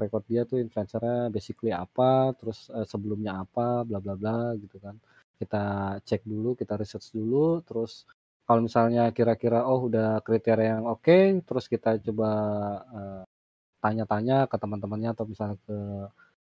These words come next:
teman-teman dekatnya, terus attitude-nya kayak gimana, terus dia kalau misalnya, eee, perform gimana,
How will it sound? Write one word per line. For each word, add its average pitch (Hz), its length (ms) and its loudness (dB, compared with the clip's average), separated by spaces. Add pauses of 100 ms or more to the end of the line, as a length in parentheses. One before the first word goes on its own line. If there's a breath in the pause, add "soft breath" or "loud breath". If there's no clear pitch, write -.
(160)
teman-teman 104 420 -10
dekatnya, 113 360 -2 (160)
terus - 280 -8 (160)
attitude-nya - 540 -8
kayak 104 200 -4
gimana, 113 600 2
terus 117 260 -10
dia 113 220 2
kalau 107 180 0
misalnya, 104 500 -6 (440 soft breath)
eee, 107 180 -4
perform 107 460 2
gimana, 107 680 2